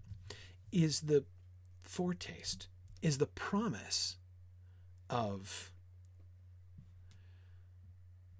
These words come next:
the healing of the marring of Arda. A glimpse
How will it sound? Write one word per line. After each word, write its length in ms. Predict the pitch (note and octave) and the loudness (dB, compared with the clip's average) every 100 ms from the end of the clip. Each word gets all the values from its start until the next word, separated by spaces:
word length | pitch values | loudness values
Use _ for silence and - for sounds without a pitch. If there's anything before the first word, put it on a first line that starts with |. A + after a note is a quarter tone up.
| - - - - - - - - - - - - - - - - - | -20 -20 -20 -20 -20 -20 -20 -20 -20 -20 -20 -20 -20 -20 -20 -8 2
the 120 | C3 | 2
healing 580 | - D3 C#3 A#2 F#2+ - - - - - | 4 4 4 2 -2 -10 -16 -20 -14 -4
of 180 | B2+ A#2 | -2 -2
the 180 | A#2+ - - | -4 -2 -2
marring 480 | A#2 F#2+ F#2 F#2 - - - - | 0 0 -2 -6 -8 -14 -14 -8
of 120 | A#2 | -6
Arda. 360 | A2 G#2 E2+ - - - - - - - - - - - - - - - - - - - - - - - - - | -4 -6 -6 -10 -16 -20 -20 -20 -18 -20 -20 -20 -20 -20 -20 -20 -20 -18 -18 -18 -18 -20 -20 -20 -20 -20 -12 -6
A 60 | A#2+ | -4
glimpse 800 | B2 C#3 E3 A#2+ - - - | 2 6 8 6 0 -2 -2